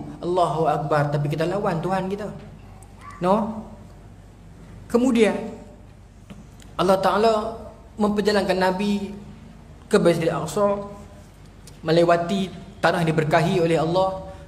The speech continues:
Kemudian kata Allah, Allah Ta'ala tutup dengan ayat, "Innahu huwa sami'un basir." Kalau adik-adik duk tahfiz, adik mengaji ulumul Quran, adik akan faham.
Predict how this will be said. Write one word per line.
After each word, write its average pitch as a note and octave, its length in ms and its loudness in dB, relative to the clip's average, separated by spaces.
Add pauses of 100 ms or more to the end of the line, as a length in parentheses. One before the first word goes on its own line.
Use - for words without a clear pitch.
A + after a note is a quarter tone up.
Kemudian D#3+ 800 0
kata D#3 320 0
Allah, D#3+ 280 0
Allah C#3+ 120 0
Ta'ala D3+ 160 2
tutup E3+ 320 0
dengan D3+ 200 0
ayat, E3+ 360 0
"Innahu D#3+ 500 2 (240)
huwa G3 420 2 (520)
sami'un D3+ 1160 0
basir." B2+ 520 0 (420)
Kalau C#3 140 2
adik-adik D3 340 2
duk - 180 0
tahfiz, D#3+ 440 0
adik C3+ 160 -2
mengaji C#3+ 200 0
ulumul D3 360 2
Quran, D3+ 280 0
adik C3+ 240 0
akan C3 160 -2
faham. C3 240 0